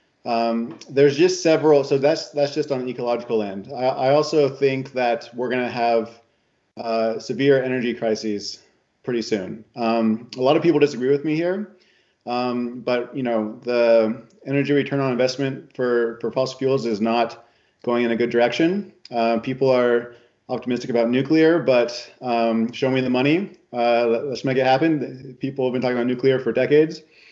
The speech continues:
Uh, solar, solar is, solar is optimistic. Um, batteries are getting better and cheaper, and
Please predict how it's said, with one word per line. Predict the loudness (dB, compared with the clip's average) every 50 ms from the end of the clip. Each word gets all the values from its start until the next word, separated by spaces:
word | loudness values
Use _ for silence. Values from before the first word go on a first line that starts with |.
| _ _ _ _ _ _ _ _ _ _ 0
Uh, | 2 4 4 4 4 4 2 2 -2
solar, | -2 2 4 6 6 8 6 4 4 0 -4 -10
solar | -10 -6 -4 -2 0 0 0
is, | 0 -2 -4 -8 -14 -8
solar | -6 -2 -2 0
is | 0 0
optimistic. | 0 -2 -2 -6 -6 -6 -6 -6 -8 -8 -10 -16 _ -12
Um, | -6 -4 -2 0 0 0 -2 -2 -4 -6 -8 -14 -20 -20 -12
batteries | -6 -2 0 2 2 2 2 2 2
are | 0 0
getting | -2 -2 -2 -2
better | -2 0 0 0 -2
and | -2 -4
cheaper, | -4 -6 -6 -4 -2 -2 -2
and | -2 -2 -4 -6 -8